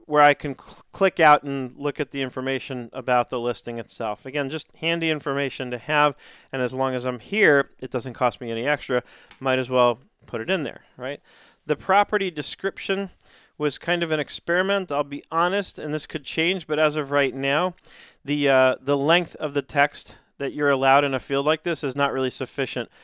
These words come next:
for property descriptions. We also have here the listing agent.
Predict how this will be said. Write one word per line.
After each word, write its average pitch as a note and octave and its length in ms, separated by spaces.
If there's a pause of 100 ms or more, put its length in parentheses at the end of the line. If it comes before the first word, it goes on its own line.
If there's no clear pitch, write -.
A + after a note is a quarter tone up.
(260)
for C3+ 220
property C3 500
descriptions. A#2 640 (100)
We C#3 120
also D#3 260
have D3+ 240
here C#3+ 240
the C#3 100
listing C#3 380
agent. D3+ 440